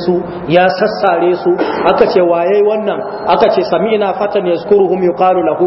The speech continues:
Ibrahim." Wani saurayi ne dama mun je na aibanta su, ana ce masa Ibrahim. Shi ne zai zo ya faffasa allolin nan, ya kakkarya su. "Fa'tu bihi ala a'yunin nasi la'allahum yashhadun."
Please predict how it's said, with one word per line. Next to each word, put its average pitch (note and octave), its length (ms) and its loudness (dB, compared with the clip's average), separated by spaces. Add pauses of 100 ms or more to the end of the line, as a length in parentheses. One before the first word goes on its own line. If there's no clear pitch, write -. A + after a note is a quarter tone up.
Ibrahim." D3 440 -2 (360)
Wani G#3 260 6
saurayi G#3 480 0
ne F#3+ 140 -2
dama F#3+ 400 0
mun F#3+ 160 -4
je G3+ 140 2
na F3+ 200 -2
aibanta E3 540 0
su, D#3+ 160 -4
ana F#3+ 180 0
ce F3+ 140 -4
masa E3 260 -4
Ibrahim. C#3+ 480 -2 (680)
Shi B3+ 320 2
ne A#3 160 4
zai A3 160 2
zo - 80 0
ya G3+ 160 2
faffasa F3 560 -4
allolin D#3+ 380 0
nan, A#2+ 120 -4 (600)
ya C#3 40 0
kakkarya D3 520 0
su. - 100 -6 (300)
"Fa'tu C4+ 400 2
bihi A3 240 -2
ala G3 240 0 (240)
a'yunin G3 320 -2
nasi F#3 240 0
la'allahum E3+ 560 0
yashhadun." D3+ 400 0